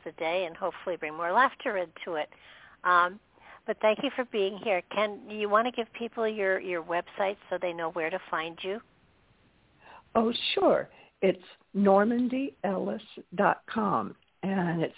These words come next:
Speaker 2: spelled N O R M A N D I E L L I S dot com.
Speaker 1: And she has over fifteen books. I highly recommend all of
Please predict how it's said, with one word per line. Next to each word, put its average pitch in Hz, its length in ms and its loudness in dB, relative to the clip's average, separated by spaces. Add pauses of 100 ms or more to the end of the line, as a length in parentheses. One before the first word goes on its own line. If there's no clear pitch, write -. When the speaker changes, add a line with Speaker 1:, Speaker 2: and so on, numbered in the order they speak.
Speaker 2:
spelled 156 420 4
N 190 160 4
O 185 160 6
R 175 260 2
M 185 180 0
A 170 40 2
N 160 400 0
D 156 200 2 (100)
I 196 460 2 (520)
E 220 180 4 (120)
L 170 360 2
L 180 340 2 (120)
I 220 240 4 (140)
S 160 240 0 (460)
dot 156 200 -2 (100)
com. 175 320 0 (1500)
Speaker 1:
And 170 320 -4 (240)
she 180 160 -6
has 180 180 -2 (220)
over 226 340 4 (100)
fifteen 190 600 -6
books. 196 360 -2 (640)
I - 60 -4
highly 240 300 2
recommend 220 460 0
all 247 220 2
of 269 60 -10